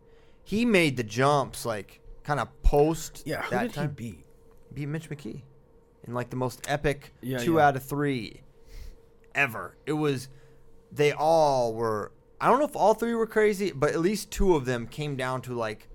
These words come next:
Speaker 1: closing seconds, late takedown type of situations.
Speaker 2: That was in Dallas. Was
Speaker 1: We
Speaker 2: wa-,
Speaker 1: were there.
Speaker 2: Was Brock in that weight?
Speaker 1: Maybe.
Speaker 2: Cade?
Speaker 1: Oh, Cade Brock? I have no idea. Don't recall. Perhaps.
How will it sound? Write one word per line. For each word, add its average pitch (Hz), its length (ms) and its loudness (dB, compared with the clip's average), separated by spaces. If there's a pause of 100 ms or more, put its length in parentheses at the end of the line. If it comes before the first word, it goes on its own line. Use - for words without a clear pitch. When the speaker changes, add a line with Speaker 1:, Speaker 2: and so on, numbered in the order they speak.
(360)
Speaker 1:
closing 135 440 2
seconds, 123 540 -6
late 117 280 -6
takedown 104 680 -8 (440)
type 110 160 -8
of - 80 -14
situations. - 800 -14 (320)
Speaker 2:
That 175 160 -8
was 131 120 -8
in 104 280 -10
Dallas. 107 840 -8 (100)
Was 143 320 -6
Speaker 1:
We 143 80 -2
Speaker 2:
wa-, 147 140 2
Speaker 1:
were 127 60 -4
there. 131 220 -6
Speaker 2:
Was 147 140 -6
Brock 165 400 0
in 240 80 0
that 226 200 -2
weight? 214 280 -8 (1600)
Speaker 1:
Maybe. 127 520 -2
Speaker 2:
Cade? 165 280 -2 (500)
Speaker 1:
Oh, 156 200 8
Cade 156 280 0
Brock? 160 320 0 (100)
I 113 120 -4
have 113 100 -6
no 107 120 -8
idea. 85 420 -10 (340)
Don't 107 180 -10
recall. - 400 -16 (960)
Perhaps. 117 500 -10